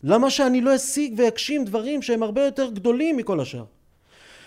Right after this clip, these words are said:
ולמה שאני לא אהיה הדוגמה החיה למה נער בסיכון מסוגל להיות? למה? אני דוגמה חיה, אני לא אשב מול מצלמה וכל היום מדבר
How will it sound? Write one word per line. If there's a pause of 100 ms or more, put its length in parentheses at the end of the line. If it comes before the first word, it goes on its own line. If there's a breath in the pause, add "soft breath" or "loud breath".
(160 soft breath)
ולמה
שאני
לא
אהיה
הדוגמה
החיה
למה
נער
בסיכון
מסוגל
להיות? (1000)
למה?
אני
דוגמה
חיה,
אני
לא
אשב
מול
מצלמה
וכל
היום
מדבר